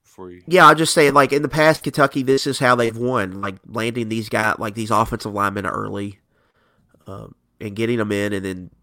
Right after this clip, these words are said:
Speaker 2: developing them and getting them on the field. I think it's specifically in-state, um, la-, landing these guys. And I, I count, like, Ohio, too, as these in-state guys from your home territory, getting them locked up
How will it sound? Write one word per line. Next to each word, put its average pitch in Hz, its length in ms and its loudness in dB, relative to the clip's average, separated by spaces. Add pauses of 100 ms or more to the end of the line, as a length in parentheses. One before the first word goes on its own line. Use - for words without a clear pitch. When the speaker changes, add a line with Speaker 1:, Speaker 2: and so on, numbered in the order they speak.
(340)
Speaker 2:
developing 104 440 -2
them 101 180 -6
and 95 100 -10
getting 104 200 -6
them 98 80 -8
on 98 100 -6
the 95 80 -12
field. 95 380 -10 (100)
I 101 80 -14
think 98 260 -12 (1200)
it's 107 120 -14
specifically 113 760 -4
in-state, 101 580 -10 (400)
um, - 320 -20 (140)
la-, 104 180 -12 (180)
landing 107 280 -8
these 104 180 -10
guys. 95 400 -6
And 110 140 0
I, 127 220 2
I 127 40 0
count, 139 300 0
like, 113 200 -2
Ohio, 92 500 -2
too, 76 340 -14 (200)
as 104 160 -12
these 107 140 -10
in-state 98 460 -10
guys 73 240 -8
from - 140 -16
your 107 100 -12
home 143 300 -4
territory, 101 720 -8 (480)
getting 127 200 -4
them 113 80 -4
locked - 320 -2
up - 240 -4